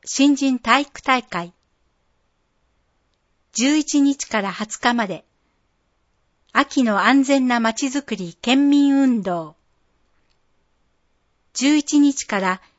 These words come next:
十二月七日まで、秋季特別展、石川家コレクション展、仮の呼び名です。十二日、体育祭。十五日、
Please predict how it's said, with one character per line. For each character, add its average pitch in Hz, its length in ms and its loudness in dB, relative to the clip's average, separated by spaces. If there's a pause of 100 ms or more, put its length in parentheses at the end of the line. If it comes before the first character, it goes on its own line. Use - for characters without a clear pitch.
(180)
十 269 220 2
二 285 160 4
月 254 300 -4
七 240 280 0
日 277 160 0
ま 226 100 -2
で、 170 200 -12 (1900)
秋 302 320 -2
季 - 160 -16
特 226 300 -4
別 285 260 -4
展、 180 320 -10 (400)
石 - 260 -6
川 254 260 2
家 254 180 -4
コ 240 140 -4
レ 269 120 -2
ク - 80 -16
シ - 140 -2
ョ 277 60 2
ン 254 80 -4
展、 190 340 -10 (300)
仮 233 280 0
の 262 120 2
呼 233 140 -4
び 226 120 -4
名 220 120 -4
で 202 160 -8
す。 - 300 -18 (720)
十 277 240 2
二 277 180 4
日、 240 540 -4 (640)
体 277 340 0
育 - 180 -8
祭。 185 360 -8 (1400)
十 285 260 0
五 262 160 2
日、 220 500 -8